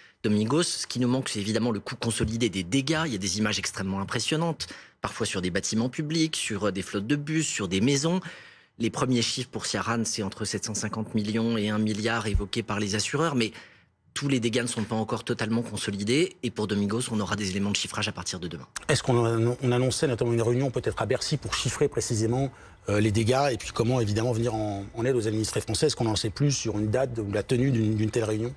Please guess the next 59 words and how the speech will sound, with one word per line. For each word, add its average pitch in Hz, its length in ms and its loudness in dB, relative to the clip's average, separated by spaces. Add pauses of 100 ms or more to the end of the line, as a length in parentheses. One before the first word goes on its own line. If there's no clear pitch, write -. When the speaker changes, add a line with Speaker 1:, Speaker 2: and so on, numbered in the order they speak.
(140)
Speaker 1:
Il 147 60 -2
va 131 80 0
se - 80 -4
passer 123 220 -2
beaucoup 120 180 -4
de - 60 -8
choses 120 160 0
à 113 40 0
partir 110 300 -4
de 117 100 -2
demain. 135 480 0
D'abord, 113 440 0
euh, 101 260 0 (240)
au 113 80 -2
sein 123 160 0
du 117 80 0
ministère 113 420 2
de 113 60 2
l'Intérieur 110 460 -2
pour, 101 280 -6
euh, 101 120 2
regarder 113 420 -2
tout 151 140 -4
ce - 60 -2
que 135 100 2
nous 131 80 4
pouvons 117 260 -2
classer 113 600 0 (360)
en 104 100 -6
termes 113 180 0
de 95 80 2
catastrophes - 640 -2
naturelles 113 360 -2
par 101 120 -4
rapport 104 240 0
à 104 40 0
ces 104 200 -2
événements, 120 400 2
et 104 100 -2
à 95 60 2
Bercy, 110 420 -2 (140)
avec 156 320 0
les 131 140 2
assureurs, 123 440 -4
pour 113 160 -6
être 110 100 -4
certain 143 360 -2
qu'il 120 260 -4
n'y 110 80 -2
a 104 40 -4
pas 120 120 -2
de 101 100 -6
délai, 123 400 2
là 120 200 0
où 117 180 -4
les 110 140 0
clauses 110 260 -2
jouent, 156 240 -2
puisque - 240 -4